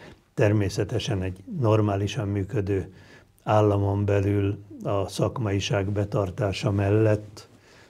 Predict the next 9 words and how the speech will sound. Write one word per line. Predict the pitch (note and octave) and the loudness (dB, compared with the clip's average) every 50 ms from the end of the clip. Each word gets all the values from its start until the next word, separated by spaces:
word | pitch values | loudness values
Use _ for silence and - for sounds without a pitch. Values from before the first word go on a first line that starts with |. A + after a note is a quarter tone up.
| _ _ _ | _ _ _
de | - D3 G#2+ G2 | -6 -2 0 2
hát | F#2+ G#2+ G#2+ G2 - | 2 2 2 2 2
azért | A2 G2+ G2 A2 G#2 G2+ - | 0 2 2 2 2 0 0
mégiscsak | - A2+ A2 A2 G2+ G#2+ F#2 - - - A#2 F#2 - | 0 2 2 4 4 2 0 -2 -2 -4 -6 -4 -2
az | A2 G2 G2 | -2 0 2
alá-fölé | G#2+ G#2+ G#2 G2 F#2 - - A#2+ G#2 F#2+ G2 F#2+ | 2 2 2 0 -2 -6 -6 -6 -4 -4 -4 -4
rendeltség | F#2+ F#2 F#2+ F#2+ F#2+ F#2 F#2 F2+ E2 - - - A2+ F#2+ F2 F2+ - - - - | -4 -4 -4 -6 -6 -6 -6 -8 -8 -10 -8 -6 -6 -6 -6 -8 -14 -20 -14 -6
rendszerében | - A2 G2+ F#2 D#2+ - - G#2 F#2+ G2 F#2 F2+ F#2 F#2+ F#2 F#2 | -4 -2 -2 -2 -2 -2 -2 -2 -2 -2 -4 -4 -4 -4 -4 -4
dolgozzanak. | F#2 F2+ F2+ F2+ F2 G2+ F2 E2 F#2 G2 F#2 F#2+ G2 F#2 - - - | -4 -4 -6 -6 -6 -6 -8 -8 -8 -8 -8 -8 -10 -12 -14 -18 -20